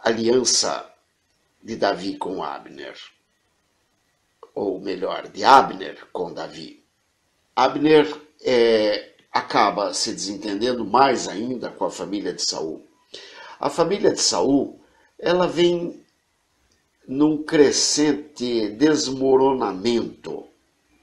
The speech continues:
A família de Saul começa a cair cada vez mais e a família de Davi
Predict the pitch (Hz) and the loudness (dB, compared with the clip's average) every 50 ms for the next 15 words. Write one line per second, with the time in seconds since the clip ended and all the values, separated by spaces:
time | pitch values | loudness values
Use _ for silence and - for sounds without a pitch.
0 | _ _ _ _ _ - - - - - - - - - _ - - - 151 147 | _ _ _ _ _ -20 -20 -20 -20 -20 -20 -20 -20 -20 _ -14 -4 0 0 2
1 | 151 180 185 185 180 - - - - 160 147 165 175 185 - - 175 165 160 160 | 2 2 2 2 0 0 0 0 4 4 4 4 4 2 0 -2 -2 0 2 2
2 | 165 165 165 160 - - 160 127 - - - - _ _ _ _ _ _ _ _ | 2 2 2 0 -2 -2 0 -2 -2 -2 -6 -14 _ _ _ _ _ _ _ _
3 | _ - - - - - 120 101 113 135 160 175 165 - - - - 101 87 87 | _ -14 -14 -10 -6 -4 -2 -2 0 2 4 4 4 2 0 -4 -4 -4 -4 -2
4 | 92 90 95 101 98 95 - 110 127 151 165 170 170 165 156 - - - - - | -4 -4 -4 -4 -4 -4 -2 2 4 4 4 4 4 2 -2 -4 -8 -12 -14 -18
5 | - - - - - - - - - 117 127 131 - - 117 113 135 151 156 139 | -20 -20 -20 -20 -20 -20 -16 -6 0 0 0 2 2 0 0 4 4 4 4 4
6 | 131 127 120 120 - 107 92 90 92 104 127 147 160 165 170 170 165 - | 2 2 2 -2 -4 -4 -4 -6 -6 -4 0 0 0 0 0 -4 -8 -12